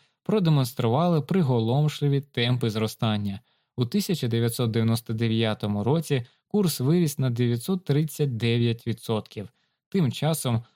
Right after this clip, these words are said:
акції Berkshire Hathaway, холдингові компанії, завдяки якій найвидатніший учень Грема Уоррен Баффет заволодів такими ваговиками старої економіки, як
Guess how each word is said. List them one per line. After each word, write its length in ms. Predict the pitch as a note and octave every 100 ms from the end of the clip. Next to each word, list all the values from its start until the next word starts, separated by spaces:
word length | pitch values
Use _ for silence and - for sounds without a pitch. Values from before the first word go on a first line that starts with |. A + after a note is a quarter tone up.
| _
акції 500 | D#3 D#3+ - - B2+
Berkshire 720 | G#2 C3+ C#3 - B2 A2+ -
Hathaway, 520 | E3 D#3+ D3 D3 C#3 A#2+ _
холдингові 680 | _ E3+ F3 D3+ B2+ A2+ A2+
компанії, 560 | A2+ A#2 C#3+ C#3 B2 G#2+
завдяки 480 | A2 G#2 A#2 A#2
якій 460 | C#3+ A2 A2 C3+ B2+
найвидатніший 1080 | G#2+ A2 G#2+ A#2+ A#2+ A#2 D3+ F3 - C#3 - -
учень 500 | B2+ B2 - G#2+ G2+
Грема 380 | A#2 B2 G#2+ G2+
Уоррен 500 | G#2 A#2+ A2+ G2+ G2
Баффет 440 | F#2+ C#3 D#3+ C#3 - _ _ -
заволодів 640 | A#2+ A2+ B2+ B2 D3+ D3+
такими 520 | A#2 A#2 - C#3 A#2 -
ваговиками 880 | B2+ B2 C3+ C#3 C3+ D3 A#2 G#2 -
старої 580 | - - C3 C3+ A2+ -
економіки, 720 | A#2 A#2 B2+ G3 D#3 - A2
як 360 | G#2+ A#2 -